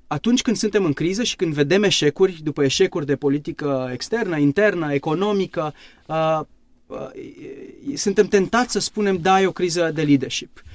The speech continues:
Cred că însă, în acest moment, nu ducem lis-, lipsă de lideri de, de, de calibru sau de calitate. Cred că t-, suntem într-un moment de tranziție realmente a, um,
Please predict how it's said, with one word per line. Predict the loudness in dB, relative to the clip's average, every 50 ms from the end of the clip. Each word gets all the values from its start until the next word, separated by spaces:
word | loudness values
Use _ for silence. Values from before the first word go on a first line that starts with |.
| -18 -18 -18 -18 -16 -6
Cred | 0 2 2 2 2 0
că | -2 -2 -2 0
însă, | 0 0 2 0 0 -4 -6 -6 -6 -4
în | -2 -2
acest | -2 0 0 -2 -2 -2
moment, | -2 -2 0 0 0 0 -2 -4 -4 -2
nu | 0 2 2 2
ducem | 2 0 0 0 -2 -2
lis-, | -2 -2 -4 -4 -6 -6
lipsă | -6 -6 -6 -4 -2 0 0 0
de | 0 0
lideri | -2 0 2 0 2 4 4 2 2 0
de, | -2 -8 -8 -10 -10 -10
de, | -4 -2 -2 0
de | 0 -2
calibru | -2 0 2 2 2 2 2 0
sau | -4 -2 -2
de | -2 -2
calitate. | -2 -2 -2 -2 -2 -2 -2 -4 -4 -6 -6
Cred | -4 -4 -4 -4
că | -2 -2 -2 -2 -2 -4 -16 -20 -20 -20 _ _
t-, | -20 -20 _
suntem | -8 -2 0 0 2 2 2
într-un | 2 0 -2 -4 -4
moment | -4 -4 -2 -2 -2 -2 -2
de | 0 -2 -2
tranziție | -2 -2 -4 -2 0 0 0 0 -2 -4 -4 -4 -4 -2 -2 -2
realmente | -2 0 0 0 0 0 0 -2 -2 0 0 0 0 0 -2 -2 -2
a, | -2 -4 -4 -2 -4 -6 -8 _ _ _ _ _ _ -6
um, | -4 -2 -2 0 0 -2 -2 -4